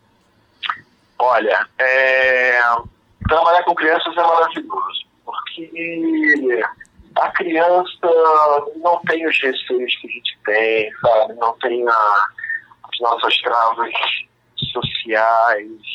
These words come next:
não tem os nossos vícios. A criança tá tão pura ainda. É, eu sempre digo que a gente tem que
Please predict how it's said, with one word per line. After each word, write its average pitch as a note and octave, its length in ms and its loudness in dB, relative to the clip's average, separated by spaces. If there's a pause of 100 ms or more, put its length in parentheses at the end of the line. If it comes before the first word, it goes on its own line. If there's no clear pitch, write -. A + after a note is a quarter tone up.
(140)
não C#3+ 140 0
tem C#3+ 180 -10
os B2 100 -10
nossos B2 320 -2 (280)
vícios. A#2+ 960 -12 (220)
A - 80 -4
criança D#3+ 340 -4
tá D3+ 180 0
tão E3 100 -2 (140)
pura D3 240 -2
ainda. B2 600 -2
É, A#2+ 380 2 (360)
eu - 120 -10
sempre - 240 -4
digo - 260 -4
que C#3 360 -4 (1200)
a - 60 -8
gente D3 260 -8
tem D3 140 -6
que - 120 -16